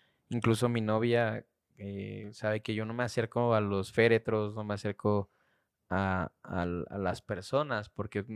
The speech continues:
justo me quiero quedar con esa imagen Y a la única persona que me ha acercado en los veintiséis años que tengo de vida es a mi abuela. Eh, la historia no tiene mucho contexto.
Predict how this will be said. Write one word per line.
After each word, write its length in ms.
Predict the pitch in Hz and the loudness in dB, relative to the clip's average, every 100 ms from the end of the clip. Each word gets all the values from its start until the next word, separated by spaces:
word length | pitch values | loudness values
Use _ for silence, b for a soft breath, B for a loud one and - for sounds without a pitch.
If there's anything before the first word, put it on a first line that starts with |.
| 101 | -6
justo 260 | 117 117 | -4 -2
me 100 | 123 | -4
quiero 200 | - 117 | -2 -2
quedar 180 | 113 104 | 0 -4
con 140 | - 104 | -4 -6
esa 180 | 110 110 | -2 -2
imagen 520 | 113 110 107 101 107 _ _ _ _ _ _ 120 | 0 -2 -2 -6 -6 _ _ _ _ _ _ 6
Y 80 | |
a 80 | 120 | 8
la 140 | 123 131 | 8 6
única 260 | 160 156 | 6 2
persona 380 | 117 117 131 131 | 2 -8 -8 -6
que 80 | 127 | -2
me 100 | 120 | -2
ha 60 | |
acercado 580 | 117 127 117 123 120 123 | 0 0 4 6 8 8
en 140 | 120 110 | 6 4
los 140 | 107 | 2
veintiséis 500 | 110 104 110 123 117 | -2 -6 -2 0 2
años 260 | 123 123 - | 0 -2 0
que 100 | 107 | 0
tengo 320 | 113 113 113 | 0 2 2
de 120 | 104 | 2
vida 320 | 98 107 107 | 2 0 0
es 140 | 104 104 | 0 -2
a 40 | |
mi 120 | 98 | -2
abuela. 340 | 95 107 92 78 _ _ _ _ _ _ _ _ | 0 0 -2 -6 _ _ _ _ _ _ _ _
Eh, 480 | 113 117 117 117 117 | 4 6 6 6 4
la 140 | 120 120 | 4 4
historia 600 | 120 165 160 151 135 - _ | 6 8 10 10 6 2 _
no 180 | 107 123 | -8 -4
tiene 240 | 131 131 | 0 0
mucho 720 | 127 123 - 131 123 117 104 98 90 _ _ _ _ - | 0 -4 4 6 8 8 6 2 -6 _ _ _ _ 0
contexto. 760 | 107 101 113 - 98 92 95 | 2 2 -2 -4 -6 -6 -8